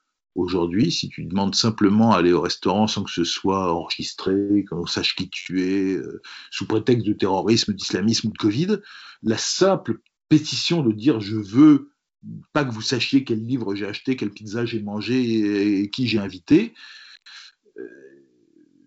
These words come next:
on sent bien que c'est un, une, un espace de liberté qui est extrêmement, euh, contraint, surveillé, euh,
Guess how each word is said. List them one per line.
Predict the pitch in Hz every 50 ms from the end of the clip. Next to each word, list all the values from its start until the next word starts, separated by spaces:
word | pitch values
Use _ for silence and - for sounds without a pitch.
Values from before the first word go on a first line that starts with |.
| _ 50 _ - -
on | - -
sent | - - 107 101
bien | 98 107 156 220 254
que | 220
c'est | - - 113 - - -
un, | 101 98 95 92 95 92 90 87
une, | 80 78 - 95 - - - 76 - _ _ 78 64 50 50 - _ - 76 - - - - -
un | 90 95 98
espace | 98 - - - - 156 175 151 120
de | 117
liberté | 113 110 107 101 110 - - - - 165 123 123 -
qui | - - 117
est | 113 -
extrêmement, | 107 - - - - - 107 104 107 110 117 131 160 196 214 214 196 185 175 135 110
euh, | 101 101 101 98 98 95 95 90 87 85 87 -
contraint, | - - 131 131 120 - - - 143 170 202 214 226 226
surveillé, | - - - - - - 113 104 113 110 107 104 120 139 156 175 185 190 196 196 196 196 185
euh, | 151 123 113 110 110